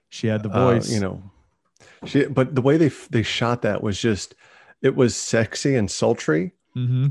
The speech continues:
Speaker 2: and it really fit the vibe of the movie. Like, "Hey, all you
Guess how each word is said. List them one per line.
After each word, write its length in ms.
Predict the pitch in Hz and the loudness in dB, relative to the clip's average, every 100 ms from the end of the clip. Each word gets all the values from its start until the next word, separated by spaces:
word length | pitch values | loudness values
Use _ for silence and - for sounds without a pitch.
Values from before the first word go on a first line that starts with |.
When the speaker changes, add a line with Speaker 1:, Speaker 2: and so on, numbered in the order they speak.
| 123 | 0
Speaker 2:
and 120 | 107 | -2
it 80 | 98 | 0
really 340 | 101 120 127 | 2 4 4
fit 280 | 113 127 117 | 2 -2 -2
the 80 | 95 | -2
vibe 320 | 101 98 107 | 0 2 0
of 60 | |
the 60 | 95 | 0
movie. 260 | 98 107 113 | -2 0 0
Like, 420 | 98 95 92 - _ _ _ _ | 0 0 -4 -12 _ _ _ _
"Hey, 160 | - 113 | 0 2
all 160 | 98 | 2
you 400 | 98 92 90 92 | 0 -2 -6 -8